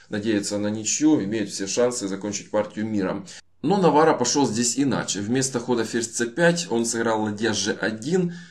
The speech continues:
Белые поставили коня обратно на С три, шах, король Д два, ладья Ж два и ладья Е два. Ананд миновал контроль, тоже сделал и Навара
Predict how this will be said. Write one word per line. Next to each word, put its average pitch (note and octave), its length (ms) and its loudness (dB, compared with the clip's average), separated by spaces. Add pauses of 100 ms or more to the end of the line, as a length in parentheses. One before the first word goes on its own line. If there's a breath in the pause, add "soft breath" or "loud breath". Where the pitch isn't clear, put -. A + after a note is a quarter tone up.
(120)
Белые G#2+ 720 4
поставили G#2 560 0
коня G#2 300 -2
обратно G2+ 480 0
на A#2+ 60 -4
С C#3+ 160 -4
три, D#3 380 -4
шах, B2+ 480 0
король A2 300 0
Д G#2+ 120 -2
два, C3 220 0
ладья A2 280 0
Ж G#2 160 -2
два B2+ 260 0
и C3 300 0 (240 loud breath)
ладья G#2 380 -2
Е G#2 180 0
два. - 320 -6 (360 loud breath)
Ананд C3 420 4
миновал A#2 540 4
контроль, E3 560 2 (180)
тоже A#2+ 300 2
сделал F#2+ 480 0
и B2 80 -2
Навара C3+ 580 2